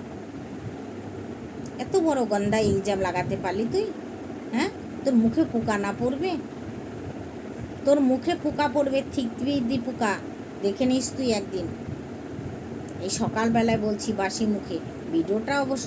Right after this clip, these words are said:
যাবে রাত্রিরে, কিন্তু এখন করে রাখছি। হুম? ভয় পায়, ভয় পা, ভগবানকে ভয় পা, আর কাউকে ভয় পা না পা, ভগবানকে একটু ভয় পা। বুঝতে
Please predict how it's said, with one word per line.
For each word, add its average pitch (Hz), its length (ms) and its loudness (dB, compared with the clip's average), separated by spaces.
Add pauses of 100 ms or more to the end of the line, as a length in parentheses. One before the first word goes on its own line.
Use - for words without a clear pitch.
(140)
যাবে 240 200 4 (220)
রাত্রিরে, 180 420 -2 (680)
কিন্তু 196 200 -4 (100)
এখন 214 160 2 (120)
করে 175 200 2 (100)
রাখছি। - 340 -4 (600)
হুম? 277 160 0 (2000)
ভয় 170 320 2
পায়, 175 260 -2
ভয় 170 180 -2 (100)
পা, 160 80 -4 (680)
ভগবানকে 226 580 2
ভয় 196 340 0
পা, 170 80 -6 (100)
আর 175 140 -2
কাউকে 214 260 -2 (100)
ভয় 233 140 4 (100)
পা 208 100 0 (180)
না 233 80 2 (120)
পা, 233 100 0 (500)
ভগবানকে 226 720 4
একটু - 160 -4 (100)
ভয় 175 180 2 (100)
পা। 160 80 -6 (1800)
বুঝতে - 220 -4